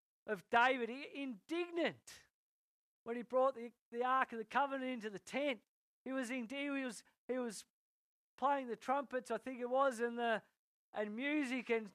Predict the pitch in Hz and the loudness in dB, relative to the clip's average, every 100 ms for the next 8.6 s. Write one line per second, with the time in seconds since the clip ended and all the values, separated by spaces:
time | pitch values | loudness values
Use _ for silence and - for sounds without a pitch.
0 | - 269 277 - 269 285 285 247 208 247 | -2 0 0 2 4 4 2 -2 -2 0
1 | 262 294 269 185 247 277 262 208 220 254 | 2 2 0 -4 -4 -2 -2 -4 -6 -4
2 | 294 311 269 202 123 104 _ _ _ _ | -2 -2 -4 -6 -10 -20 _ _ _ _
3 | _ _ _ _ _ _ _ _ _ 240 | _ _ _ _ _ _ _ _ _ -2
4 | - - 262 277 262 240 - - - _ | -2 -8 -2 2 4 2 -6 -14 -14 _
5 | _ 233 262 202 196 214 247 226 165 117 | _ -4 -4 -4 -8 -4 -2 -2 -4 -10
6 | _ _ _ _ _ _ 233 233 214 247 | _ _ _ _ _ _ -4 -4 -2 -2
7 | 277 269 214 - 262 277 269 254 - _ | 0 -2 -8 -8 -4 0 0 0 -6 _
8 | 196 233 269 277 233 160 | -8 -2 2 2 2 -2